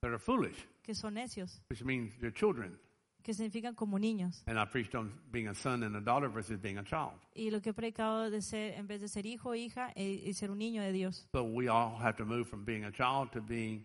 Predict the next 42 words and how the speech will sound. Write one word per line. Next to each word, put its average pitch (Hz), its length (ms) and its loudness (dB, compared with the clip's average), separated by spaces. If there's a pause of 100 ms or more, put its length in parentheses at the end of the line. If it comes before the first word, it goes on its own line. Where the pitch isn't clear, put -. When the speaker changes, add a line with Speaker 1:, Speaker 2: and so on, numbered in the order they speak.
(160)
Speaker 1:
a - 100 -10
son 107 180 -2
or 98 100 -2
a 98 60 -4
daughter. 123 280 2 (140)
Speaker 2:
Tenemos 214 360 4
que 220 100 0
movernos 214 340 6
de 202 120 2
ser, 208 220 2 (140)
eh, 190 320 4
niños 269 400 0
de 233 120 2
Dios 220 200 2
a 214 60 0
ser 196 180 -2
hijos 220 340 -4
de 190 100 -2
Dios. 180 80 2
Speaker 1:
That's 127 200 6 (260)
the 113 80 0
wise, 113 440 6 (200)
that's 120 240 0
who 123 120 2
the 107 100 -2
people 101 260 -2
of 107 120 -12
God 120 200 4
are. 85 200 -8 (240)
Speaker 2:
Esos 220 240 4
son 226 140 4
la, 220 260 2
la 196 80 2
verdadera 196 380 0
gente 220 340 2
de 190 120 2
Dios. 180 360 -6 (400)
Speaker 1:
So 131 80 8
it 120 80 4
says, 127 320 6 (300)
"They're 123 120 6
foolish 202 400 8